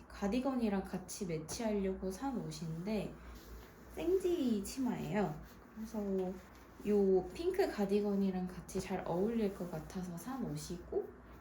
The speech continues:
봄에 약간 한강 나들이 갈 때 입기 좋을 만한 치마여가지고 한번 구매해봤는데 이건 제가 허리도 딱 맞고 주머니도 되게 크게 있어가지고 완전 편하게 입을 수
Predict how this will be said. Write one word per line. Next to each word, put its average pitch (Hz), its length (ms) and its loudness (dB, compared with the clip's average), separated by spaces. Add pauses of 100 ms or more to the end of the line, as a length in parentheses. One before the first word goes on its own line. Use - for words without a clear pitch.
(140)
봄에 220 640 6
약간 175 320 -4
한강 285 340 -2
나들이 196 420 2
갈 160 180 -2
때 160 100 -6
입기 156 280 -4
좋을 196 320 2
만한 165 380 0
치마여가지고 190 1120 -4
한번 185 360 -2
구매해봤는데 175 1000 0 (880)
이건 196 240 4
제가 165 460 0
허리도 311 520 -2
딱 - 180 -4
맞고 170 800 -4 (140)
주머니도 196 580 4
되게 160 340 -6
크게 - 300 -8
있어가지고 160 760 -4
완전 160 340 -2
편하게 359 520 0
입을 165 220 -2
수 - 220 -10